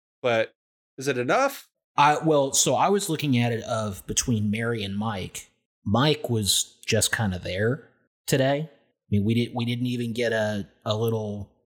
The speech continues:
Speaker 2: sexual harassment handbook flirting issue with him and Sarasvati.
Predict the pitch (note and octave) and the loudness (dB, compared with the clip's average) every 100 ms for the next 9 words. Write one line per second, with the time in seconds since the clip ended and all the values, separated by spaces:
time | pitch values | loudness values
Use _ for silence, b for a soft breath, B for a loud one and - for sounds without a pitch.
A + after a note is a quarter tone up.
0 | _ _ - C#3 A#2+ B2+ A2 A#2 A#2+ A2+ | _ _ 2 2 2 0 0 0 -2 -2
1 | - A#2+ A2+ - A#2+ A2 G#2 G#2+ - - | 0 -2 -2 -4 -2 -2 -2 -4 -4 -6
2 | - _ _ _ - - - B2+ A#2+ A#2+ | -12 _ _ _ -6 -6 0 2 2 2
3 | A2+ A2 G#2+ A2 - _ _ _ B2+ - | -2 -2 -4 -6 -12 _ _ _ 2 2
4 | A#2 A2 G#2 G#2 G#2 F#2+ B2 G#2+ G2+ B2 | 2 0 -2 -4 -6 -2 0 0 0 0
5 | G2 F2+ A2+ A#2+ A2 G#2 G#2 | 0 0 2 2 0 -4 -8